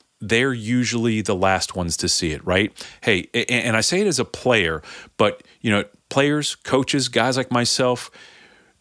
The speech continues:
because of your confidence and because you're trying to lead and do such a good job, you don't always see what the truth is. And when someone's telling you it's over, you don't give the best version of yourself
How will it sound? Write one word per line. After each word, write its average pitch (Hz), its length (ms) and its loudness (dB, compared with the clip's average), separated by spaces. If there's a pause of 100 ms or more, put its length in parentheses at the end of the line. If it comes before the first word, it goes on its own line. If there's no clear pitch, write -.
(340)
because 147 380 0
of 143 100 -2
your 131 120 0
confidence 131 500 0
and 104 80 -2
because 98 320 -2
you're 107 60 -2
trying 110 360 0
to 95 100 -2
lead 104 260 0
and 95 100 -6
do 104 140 0
such 110 240 -2
a 101 40 -4
good 104 200 -2
job, 107 320 2
you 127 180 0
don't 120 280 0
always 104 380 0
see 101 640 0 (220)
what 101 300 2
the 95 80 -2
truth 101 420 0
is. 92 380 0 (360)
And 113 240 2
when 101 140 0
someone's 139 380 0
telling 147 320 0
you 143 100 2
it's 139 200 -2
over, 139 380 2 (280)
you 127 320 0
don't 143 340 2
give 135 320 0
the 101 100 0
best 117 340 -2
version 113 580 2
of 104 180 2
yourself 110 580 0